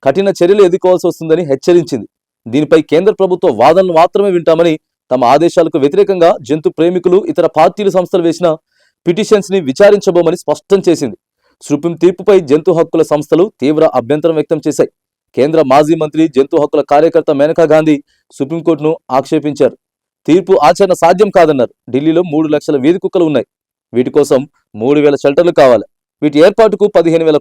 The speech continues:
కోట్లు ఖర్చు చేసే పరిస్థితిలో ఢిల్లీ ప్రభుత్వం ఉందా అని ప్రశ్నించారు. ఈ తీర్పును దశాబ్దాలుగా మనం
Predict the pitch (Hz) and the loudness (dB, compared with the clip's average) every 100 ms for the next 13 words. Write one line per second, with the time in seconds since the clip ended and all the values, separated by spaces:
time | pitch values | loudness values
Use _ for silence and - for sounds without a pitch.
0 | - 175 208 196 165 - 170 160 - 151 | 2 0 2 0 0 0 -4 -2 0 0
1 | 208 190 160 156 _ _ - 117 156 170 | -2 0 0 0 _ _ -6 -2 0 2
2 | 160 160 156 156 156 175 202 - 131 127 | 2 0 -2 0 2 2 2 -4 -6 -2
3 | 120 - 113 104 95 _ _ 170 175 240 | -2 -2 -8 -6 -8 _ _ -4 -2 0
4 | 247 208 180 196 156 175 202 190 180 160 | 0 2 4 2 4 2 4 2 2 -2